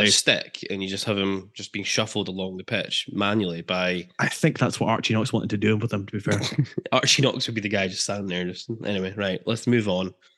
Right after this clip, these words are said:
Speaker 2: Oh, wait a minute, wait a minute. They, they need a coach, surely, right?
Speaker 1: Archie Knox, surely.
Speaker 2: Archie Knox, yeah, yeah. Fair enough. Paul Hegarty.
Speaker 1: <laughs> Archie Knox with Paul Hegarty on the, as the assistant.
Speaker 2: <laughs>
Speaker 1: Desperately trying to get the Aberdeen job just that one time.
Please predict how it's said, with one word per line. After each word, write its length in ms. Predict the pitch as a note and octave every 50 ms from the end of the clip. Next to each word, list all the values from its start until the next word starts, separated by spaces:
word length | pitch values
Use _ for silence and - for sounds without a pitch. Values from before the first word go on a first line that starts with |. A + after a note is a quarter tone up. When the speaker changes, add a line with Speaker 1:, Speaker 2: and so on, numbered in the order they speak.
| _ _ -
Speaker 2:
Oh, 60 | D3+
wait 80 | D3+ C#3
a 20 |
minute, 120 | C3 B2 A#2
wait 100 | A#2+ B2
a 40 | A2+
minute. 140 | A2+ G2+ G2
They, 160 | A2+ A2+ A2 - A#2 A#2 - _ _ _ -
they 100 | C3+ C#3
need 160 | D3+ C#3 -
a 60 | A2+
coach, 260 | - - C3 - -
surely, 260 | - - - G2 G2+ G2
right? 240 | A2 B2+ - - - _ _ _ _ - - _ -
Speaker 1:
Archie 280 | - G#2+ F#2 - - F#2+
Knox, 220 | F#2 F2+ D2 -
surely. 420 | - - G#2+ G#2 F#2+ F#2 F#2 F2+ - _ _ _ _ _ _ _
Speaker 2:
Archie 280 | - A2 - - - A#2
Knox, 440 | A#2 A2+ A#2 - - - - - - - - -
yeah, 320 | G#2+ G2 G2+ G2 F#2+ F#2 - - _ _ _ _ _ -
yeah. 260 | G2+ G2+ G#2 G2+ F#2 F#2+ _ _ _ _ _ _ _
Fair 180 | - - G#2+
enough. 320 | G2+ G2 G2 G2+ - - _ _ _ _ -
Paul 100 | B2 A2
Hegarty. 360 | A2+ B2+ B2 - B2 B2+ B2 - _ _ _ _ _ _ _ _ _ _ _ _ -
Speaker 1:
<laughs> 100 | D3+ D3 B2 B2 - B2+ A2 - - - - C3 - - A#2+ - - - - -
Archie 340 | A#2+ - - - - - B2+
Knox 160 | - - -
with 100 | A#2 -
Paul 240 | - - A#2 A2 A#2+
Hegarty 420 | A#2 A2 G#2+ G#2+ A2 - G#2+ G2+
on 160 | G2+ G2+ G2+
the, 140 | G2+ - - -
as 140 | G2 F#2
the 100 | - G#2+
assistant. 540 | A2 G#2 - B2+ A#2+ - - - F2 E2+ - _ _ - - - - - - - F3+
Speaker 2:
<laughs> 540 | - - - E3 F3 - - - - _ -
Speaker 1:
Desperately 500 | - D3 C#3+ - - - - C3 G#2+ A2
trying 160 | - A#2+ G2
to 40 | G2
get 120 | G#2 F#2+
the 60 | A2 G#2+
Aberdeen 320 | G#2 G2+ A2+ A2+ G#2+ A2
job 240 | G2+ G#2+ F#2+ F2+ -
just 200 | - A2 - -
that 100 | G#2 E2+ F#2+
one 200 | G#2+ G#2 G#2+ G#2
time. 340 | - G#2+ G2+ G2 F#2 F#2+